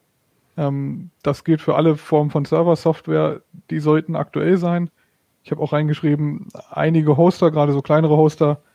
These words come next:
nehmen es dann nicht so ernst mit den Patch-Leveln. Das bedeutet, ganz verbreitet ist zum Beispiel P H P als Programmiersprache in Webhosting-Paketen. Und oft sucht man dann die neue Version, die jetzt ein Sicherheitsproblem schließt,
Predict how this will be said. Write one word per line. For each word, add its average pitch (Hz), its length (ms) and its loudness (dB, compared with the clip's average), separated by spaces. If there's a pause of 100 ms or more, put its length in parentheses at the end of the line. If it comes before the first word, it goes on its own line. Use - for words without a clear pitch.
(300)
nehmen 165 220 0
es - 40 -14
dann 156 120 0
nicht 156 140 -2
so 143 100 0
ernst 165 340 0
mit 170 140 -6
den 160 120 -2
Patch-Leveln. 175 720 -2 (440)
Das 139 160 -6
bedeutet, 139 400 -4 (440)
ganz 139 200 -6
verbreitet 135 400 -2
ist - 80 -12
zum 139 100 -10
Beispiel 135 240 -4
P 139 160 -2
H 135 60 0
P 190 240 0
als 147 180 -2
Programmiersprache 147 800 0
in 139 160 -4
Webhosting-Paketen. 143 960 -2 (480)
Und 151 140 -6
oft - 260 -4
sucht 175 220 -2
man 156 80 -2
dann 151 120 -2
die 151 100 0
neue 151 220 4
Version, 156 580 2 (340)
die 151 160 -6
jetzt 151 340 -6 (120)
ein 156 260 -10
Sicherheitsproblem 143 840 -4
schließt, - 400 -8